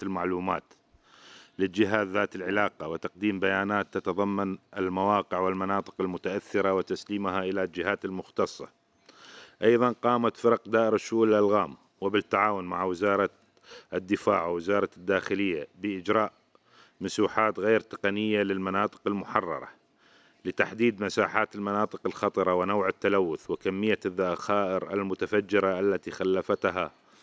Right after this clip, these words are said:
عصابات داعش الإرهابية، لتنتج من هذه المسوحات معلومات وخرائط،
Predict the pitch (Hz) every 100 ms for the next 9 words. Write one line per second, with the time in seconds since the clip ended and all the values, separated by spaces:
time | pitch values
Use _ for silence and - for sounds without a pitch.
0 | - - - - 87 113 107 104 104 95
1 | 104 95 - 101 90 98 98 104 76 -
2 | _ _ _ - - - - - 92 120
3 | 117 123 101 110 110 113 110 110 104 -
4 | 95 113 110 104 95 101 98 104 107 107
5 | - 98 101 95 76